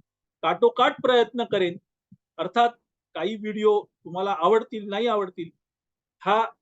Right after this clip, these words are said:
प्रत्येकाचा प्रश्न आहे, पण माझ्या प्रामाणिकपणात मी कोणतीही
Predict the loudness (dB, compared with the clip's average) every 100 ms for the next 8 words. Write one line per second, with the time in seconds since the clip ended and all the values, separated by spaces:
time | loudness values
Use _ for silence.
0 | _ _ -20 _ -6 0 0 0 0 0
1 | 0 -4 -4 -8 -8 _ 2 2 -2 _
2 | _ _ _ -20 -20 _ -4 -2 0 2
3 | 0 0 0 -2 -4 -8 -6 -6 -2 -4
4 | -6 -12 -14 -4 -2 -2 -8 -8 -6